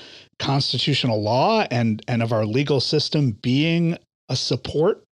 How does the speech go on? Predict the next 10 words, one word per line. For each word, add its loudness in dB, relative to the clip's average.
for 2
justice, 0
democracy, 0
progress 0
in 2
any 2
way. 2
Like, -4
I'm, -2
I'm, -4